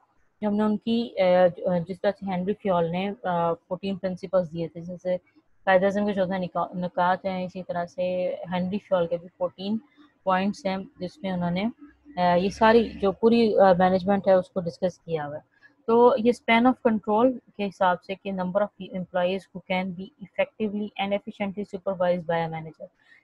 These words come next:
एक manager के under hundred लोग काम करते हैं लेकिन उसकी performance इतनी अच्छी नहीं है, लेकिन अब अगर हम लोग उसके ऊपर दो managers लगा देंगे, यानी कि एक manager के पास फिफ्टी हैं, एक manager के पास फिफ्टी हैं, काम वो एक तरह का कर रहे हैं, दो managers हो गए, तो span of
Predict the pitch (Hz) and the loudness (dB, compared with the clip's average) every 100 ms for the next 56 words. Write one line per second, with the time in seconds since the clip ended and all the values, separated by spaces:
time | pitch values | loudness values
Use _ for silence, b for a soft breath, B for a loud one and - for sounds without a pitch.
0 | - 220 233 240 254 247 233 208 214 233 | -6 -2 0 6 6 6 0 0 0 0
1 | 240 - 190 190 220 214 190 185 180 170 | -2 -6 -4 0 -2 0 0 0 0 -2
2 | 170 170 - 175 175 180 208 208 - 220 | -2 -6 -8 -10 -8 -6 -4 -6 -6 -4
3 | 220 - 190 175 180 175 202 190 - 196 | -4 -4 -8 -4 -2 -2 -4 -8 -8 -6
4 | 175 - 180 170 175 175 196 190 180 214 | -6 -8 -8 -6 -6 -6 -4 -4 -2 -4
5 | b b b - 208 226 220 226 214 226 | b b b -2 0 2 4 4 2 2
6 | 233 226 226 180 208 220 208 196 208 202 | 0 2 0 2 4 6 4 2 0 0
7 | 196 180 175 175 180 190 190 190 - 196 | 2 2 2 0 -2 -2 -2 -4 -6 -2
8 | 196 196 196 185 180 196 190 196 180 180 | 0 0 -2 -2 0 0 -2 -4 0 0
9 | - 170 _ 185 180 175 180 175 170 170 | 0 -8 _ -4 -2 -4 -4 -4 0 -2
10 | 175 - 175 - 165 _ 165 156 190 196 | -4 -6 -6 -6 -10 _ -14 -8 -2 -2
11 | 202 185 170 180 180 175 165 156 156 156 | -2 -6 -4 -2 0 -2 -4 -8 -8 -6
12 | 196 202 202 202 208 196 185 190 - b | -4 -2 -4 -2 -4 -2 -4 -4 -12 b
13 | b b 233 220 226 226 247 | b b -4 -2 0 4 2